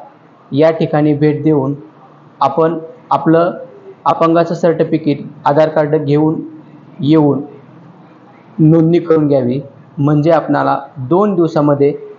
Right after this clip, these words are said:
सायकलचं वितरित करण्यात येईल. तरी परांडा तालुक्यातील सर्व दिव्यांग बांधवांना जाहीर आवाहन करतो की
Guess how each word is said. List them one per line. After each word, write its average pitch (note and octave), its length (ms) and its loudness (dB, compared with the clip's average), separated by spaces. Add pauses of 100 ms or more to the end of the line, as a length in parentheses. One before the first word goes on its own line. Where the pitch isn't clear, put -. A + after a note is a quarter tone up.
(180)
सायकलचं C#3+ 580 0
वितरित C3+ 380 0
करण्यात A#2+ 340 0
येईल. A2 220 -2 (1700)
तरी F#3 400 2 (1200)
परांडा F3 400 2
तालुक्यातील D#3+ 580 0 (1040)
सर्व F3+ 400 2 (300)
दिव्यांग D#3+ 440 2
बांधवांना D3+ 560 2 (440)
जाहीर D#3+ 240 2
आवाहन D#3 280 2
करतो D3 340 0
की C#3+ 260 -6